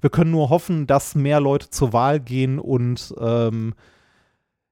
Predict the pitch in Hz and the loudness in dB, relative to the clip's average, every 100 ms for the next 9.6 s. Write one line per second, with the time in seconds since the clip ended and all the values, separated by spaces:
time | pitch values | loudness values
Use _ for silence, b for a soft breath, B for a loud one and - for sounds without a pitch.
0 | _ 147 170 156 165 180 - 185 180 165 | _ 0 2 2 2 2 2 2 2 2
1 | 165 151 143 147 147 143 123 - - - | 0 0 -2 0 2 2 -2 -4 -4 0
2 | 156 160 160 127 127 - 139 123 123 120 | 2 2 2 2 2 2 0 0 0 -2
3 | 127 - 160 143 - 156 127 113 117 113 | -6 -2 0 2 0 0 0 2 2 0
4 | 110 117 113 - 113 110 107 101 104 120 | -2 -2 -2 -4 -6 -6 -6 -10 -12 -2
5 | 196 269 294 262 233 180 - 165 151 - | 0 0 0 0 0 -2 0 0 0 -2
6 | 143 117 101 - 117 220 160 139 151 214 | -4 -2 -2 -4 0 2 2 0 2 2
7 | 220 208 165 226 202 - 151 - - 123 | 2 0 0 2 2 0 -4 -4 -4 0
8 | 151 196 147 151 151 202 240 214 185 180 | 0 0 2 2 2 0 0 2 2 -2
9 | - 156 - 120 113 | -2 -2 0 -2 -2